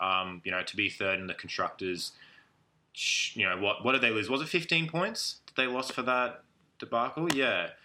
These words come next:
So if they hadn't lost those fifteen points, um, they would be only, oh, they'd still be well behind Red Bull. Well, they'd be sixteen points ahead of McLaren. They've still done really well. They haven't had any podiums. They're the only team in the top five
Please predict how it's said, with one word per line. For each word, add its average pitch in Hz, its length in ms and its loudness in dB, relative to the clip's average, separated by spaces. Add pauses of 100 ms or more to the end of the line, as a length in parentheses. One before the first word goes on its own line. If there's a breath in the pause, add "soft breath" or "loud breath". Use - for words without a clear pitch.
(200 loud breath)
So - 160 2
if 117 180 2
they 123 180 4 (160)
hadn't 139 300 4
lost 113 160 2
those 107 160 2
fifteen 98 400 -4
points, 101 640 -2 (420 soft breath)
um, 95 520 2 (160)
they 104 160 2
would 101 140 0
be 98 160 2
only, 92 760 0 (1120)
oh, 90 160 2
they'd 90 120 -2
still 101 180 -2
be 87 80 -2
well 87 200 0
behind 82 300 -6
Red 82 160 -8
Bull. 73 240 -16 (320 loud breath)
Well, 151 180 6
they'd 151 160 4
be 143 100 4
sixteen 135 420 4
points 113 220 0
ahead 98 140 0
of 95 60 -2
McLaren. 87 440 0
They've 104 140 0
still 143 220 2
done 131 220 4
really 110 220 2
well. 101 200 2
They 98 80 0
haven't 120 280 2
had 113 160 4
any 101 200 0
podiums. 101 640 0
They're 95 100 -2
the 104 120 0
only 113 220 0
team 104 320 -4
in 98 140 -6
the 95 60 -8
top - 300 -8
five 90 400 0